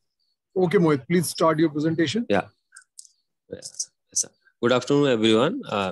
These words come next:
Speaker 2: सबसे पहले तो मैं, अ, अपने सभी शिक्षक गण को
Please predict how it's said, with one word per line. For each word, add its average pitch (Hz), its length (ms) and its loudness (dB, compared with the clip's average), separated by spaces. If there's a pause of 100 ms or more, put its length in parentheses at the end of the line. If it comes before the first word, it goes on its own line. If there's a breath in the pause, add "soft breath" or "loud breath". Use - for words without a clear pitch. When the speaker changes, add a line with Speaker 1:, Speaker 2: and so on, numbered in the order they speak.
Speaker 2:
सबसे 139 320 -2
पहले 139 220 0
तो 139 100 -8
मैं, 135 320 -8
अ, 90 460 -16
अपने 117 300 -4
सभी 117 400 -6
शिक्षक - 400 -8
गण 110 280 -6
को 117 260 -8